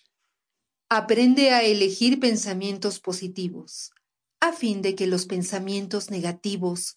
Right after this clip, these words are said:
se esfumen. Cuando escuches estos ciento un pensamientos positivos, permite que las afirmaciones e ideas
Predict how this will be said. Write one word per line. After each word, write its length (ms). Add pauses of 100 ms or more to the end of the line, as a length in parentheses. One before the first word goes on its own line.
se 300
esfumen. 580 (1900)
Cuando 300
escuches 580
estos 300
ciento 480
un 320
pensamientos 840
positivos, 1040 (840)
permite 560
que 140
las 200
afirmaciones 1120
e 120
ideas 800